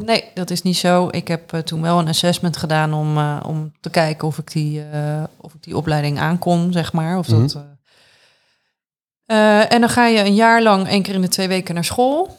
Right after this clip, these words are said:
Speaker 1: Daarnaast wordt natuurlijk wel ook zelfstudie van je verwacht.
Speaker 2: Mhm.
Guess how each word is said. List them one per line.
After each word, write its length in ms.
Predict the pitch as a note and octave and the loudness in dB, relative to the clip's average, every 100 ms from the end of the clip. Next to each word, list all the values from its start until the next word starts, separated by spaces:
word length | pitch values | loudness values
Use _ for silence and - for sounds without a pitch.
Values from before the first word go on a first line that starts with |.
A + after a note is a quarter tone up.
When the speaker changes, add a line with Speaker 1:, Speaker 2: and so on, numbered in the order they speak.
| _ | _
Speaker 1:
Daarnaast 460 | - F#3 F#3 F#3 - | -4 0 2 0 -2
wordt 180 | F3 F3 | -6 -6
natuurlijk 380 | E3+ F3 E3 D#3+ | -8 -6 -4 -2
wel 100 | E3 | -4
ook 140 | D#3 | -4
zelfstudie 560 | - G3+ - A3 G#3+ G3+ | -2 -2 0 0 0 0
van 160 | G#3+ | 2
je 80 | G#3 | 2
verwacht. 540 | G#3 G#3 C4 - - - | 0 -2 -2 -2 -10 -8
Speaker 2:
Mhm. 220 | A2 G#2 | -4 -4